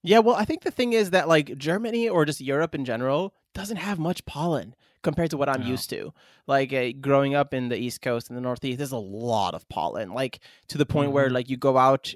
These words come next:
Speaker 1: in the morning, sometimes your car is covered with a layer of green.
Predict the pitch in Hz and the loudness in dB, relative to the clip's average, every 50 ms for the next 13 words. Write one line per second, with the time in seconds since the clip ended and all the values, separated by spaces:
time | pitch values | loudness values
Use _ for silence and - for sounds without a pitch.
0 | _ - 127 123 123 117 113 117 117 123 131 127 - 143 131 127 143 135 135 139 | _ -6 -4 -4 -2 -2 0 -2 -2 -2 -4 -4 -4 -4 -4 -4 -4 -4 -2 -2
1 | 135 127 123 - - - - 131 131 123 113 107 - - - - - - 120 113 | -2 -4 -4 -6 -6 -4 0 2 4 4 2 0 -2 -10 -12 -10 -6 -4 -4 -2
2 | 120 113 107 113 - 113 104 104 107 110 107 110 110 104 101 98 _ - - 71 | -2 -4 -4 -6 -10 -12 -12 -8 -6 -4 -4 -4 -2 -4 -4 -6 _ -10 -12 -10
3 | 85 95 98 95 82 82 92 | -10 -8 -8 -10 -10 -12 -12